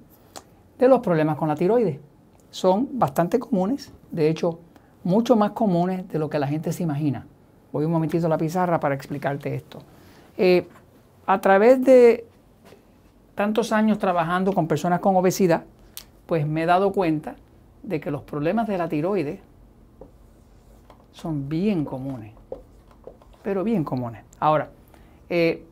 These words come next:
las personas que tienen hipotiroidismo,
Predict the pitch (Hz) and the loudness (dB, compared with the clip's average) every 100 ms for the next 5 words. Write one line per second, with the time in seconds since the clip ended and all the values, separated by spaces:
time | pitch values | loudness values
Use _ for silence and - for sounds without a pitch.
0 | - - - - - - - - - 190 | -20 -20 -20 -20 -20 -20 -20 -20 -8 -6
1 | - 180 240 269 247 240 240 233 247 - | -4 -2 -2 0 2 4 4 4 0 -8
2 | - - - 233 240 240 208 202 190 175 | -20 -20 -6 0 0 0 -2 -2 -2 0
3 | 165 185 165 143 147 | 0 -2 -4 -4 -8